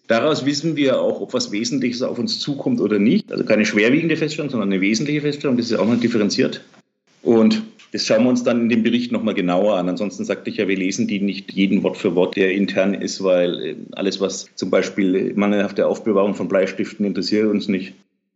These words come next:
und solche Sachen. Gut. Mündlich ist, ich rege auch immer wieder ein Whistleblowing im Unternehmen an.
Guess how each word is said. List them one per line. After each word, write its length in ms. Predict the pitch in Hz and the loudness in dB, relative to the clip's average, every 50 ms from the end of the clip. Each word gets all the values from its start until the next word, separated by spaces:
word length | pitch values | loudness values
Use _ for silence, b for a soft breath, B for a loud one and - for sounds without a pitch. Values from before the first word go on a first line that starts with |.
| _ _ | _ _
und 100 | - - | -8 -8
solche 240 | - - 95 85 87 | -4 -4 -2 -2 -2
Sachen. 300 | 85 - 87 80 71 - - - _ _ _ _ _ _ _ _ _ _ _ | 0 -2 -2 -2 -4 -10 -14 -18 _ _ _ _ _ _ _ _ _ _ _
Gut. 240 | - 135 120 123 - - - - - _ _ _ _ _ _ _ _ _ _ _ _ _ _ - | 0 0 0 0 -2 -6 -12 -18 -20 _ _ _ _ _ _ _ _ _ _ _ _ _ _ 4
Mündlich 480 | 123 139 143 151 147 - 165 170 165 - | 6 6 6 4 4 2 0 0 2 0
ist, 220 | 131 123 - - _ | -2 -2 -2 -8 _
ich 260 | - - - - - - - 64 - - - | -12 -12 -12 -12 -12 -12 -10 -8 -8 0 4
rege 260 | 127 123 123 147 131 | 4 6 6 6 4
auch 100 | 117 - | 4 4
immer 200 | 151 127 135 135 | 4 4 4 4
wieder 180 | 135 127 127 127 | 4 4 4 4
ein 100 | 120 117 | 4 4
Whistleblowing 800 | 127 127 160 156 151 156 156 156 156 156 160 156 156 156 - - - | 4 2 2 0 2 2 4 4 4 2 2 2 0 0 -2 -2 -2
im 140 | - 147 151 | -2 -2 0
Unternehmen 580 | 143 170 156 170 170 160 160 165 170 180 175 - | 0 0 0 0 0 0 0 0 0 0 0 0
an. 460 | - 135 170 170 170 165 165 - - | -2 -4 -2 -2 -4 -4 -6 -10 -14